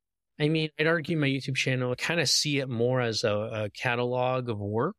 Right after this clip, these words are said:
as opposed to me trying to be a content creator. You know, my main goal is to break into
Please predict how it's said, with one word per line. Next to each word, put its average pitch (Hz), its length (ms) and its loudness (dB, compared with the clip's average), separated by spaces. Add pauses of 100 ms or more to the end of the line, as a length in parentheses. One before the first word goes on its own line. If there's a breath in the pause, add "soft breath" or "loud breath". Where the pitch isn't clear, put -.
(100)
as 113 160 2
opposed 117 460 -2
to 127 60 2
me 110 220 0
trying 107 400 -2
to 107 60 -4
be 104 180 -2
a 110 280 -4
content - 440 0
creator. 113 560 0
You 101 80 2
know, 104 280 -4
my 117 340 -2
main 110 340 -2
goal 104 360 -4
is 107 260 -2
to 101 200 -6 (640)
break 107 400 0
into 101 680 -4